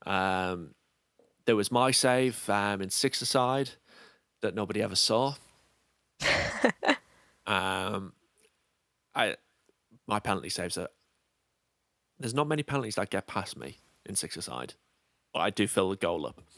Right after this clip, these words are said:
Speaker 2: I was gonna say, you're a pretty short fellow, aren't you, James?
Speaker 1: Oh, yeah, I'm very short. I mean, I have to go on my knees to go in the goal.
Speaker 2: <laughs>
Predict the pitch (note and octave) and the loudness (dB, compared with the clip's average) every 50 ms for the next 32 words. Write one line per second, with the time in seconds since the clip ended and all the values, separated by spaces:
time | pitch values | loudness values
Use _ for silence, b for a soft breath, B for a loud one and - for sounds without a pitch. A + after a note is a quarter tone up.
0 | B B B B B B B B B B _ _ b b b b b b b b | B B B B B B B B B B _ _ b b b b b b b b
1 | _ - A#3+ D4+ - - F#4+ E4+ B3+ - - B3 A#3 G#3 G3+ A3 A3+ - - C4+ | _ 0 0 0 2 2 4 4 4 4 6 6 6 8 6 4 4 2 2 2
2 | B3+ A3 - - A3+ A3 - - - A#3 A3 A3 F#3+ E3 E3 F3+ F#3+ - - D#3+ | 2 4 2 4 4 4 2 2 2 4 6 6 6 6 4 2 2 0 -2 -4
3 | - E3 D#3+ E3 E3 - - - - _ _ _ _ - C3+ C#3+ C#3 A#2+ A2+ A2 | 0 0 0 0 0 -4 -10 -18 -18 _ _ _ _ -4 -2 0 2 2 2 2
4 | A2 G#2 G#2 G2+ G2+ G2 G2 F#2 - G2 G2 G2 F#2+ - G#2 F#2+ F#2+ F2+ G2+ G2 | 2 2 2 2 0 -4 -6 -6 -4 -4 -2 -2 -4 -2 -2 -2 -2 -2 -4 -4
5 | G2 F#2+ G2 G2 G#2 G#2 G#2 - - - F#2+ G2 F#2+ F#2 F#2 F#2+ G2 G2+ G2+ G2+ | -4 -4 -4 -2 -2 -2 -2 -4 -6 -6 -6 -6 -6 -6 -6 -6 -4 -4 -4 -4
6 | F#2+ - - - - - F2 F#2+ F2+ F2 F2 - - F2+ F2 E2+ - - _ _ | -4 -8 -10 -12 -12 -10 -10 -8 -8 -10 -12 -10 -10 -8 -8 -8 -10 -14 _ _
7 | _ _ _ _ _ _ _ _ _ _ _ _ - - | _ _ _ _ _ _ _ _ _ _ _ _ 4 4